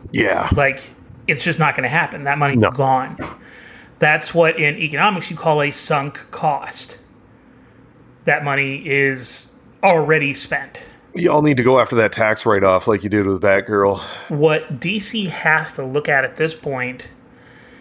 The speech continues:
Speaker 2: is how much money are they going to spend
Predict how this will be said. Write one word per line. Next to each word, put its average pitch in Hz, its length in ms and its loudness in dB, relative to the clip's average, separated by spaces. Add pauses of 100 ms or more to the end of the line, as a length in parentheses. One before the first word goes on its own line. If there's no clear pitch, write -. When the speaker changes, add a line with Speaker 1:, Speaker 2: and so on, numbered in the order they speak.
(220)
Speaker 2:
is 131 560 0
how 147 260 0
much 165 280 0
money 143 280 0
are 131 180 2
they 127 160 0
going 131 380 0
to 143 160 -8
spend 127 460 -2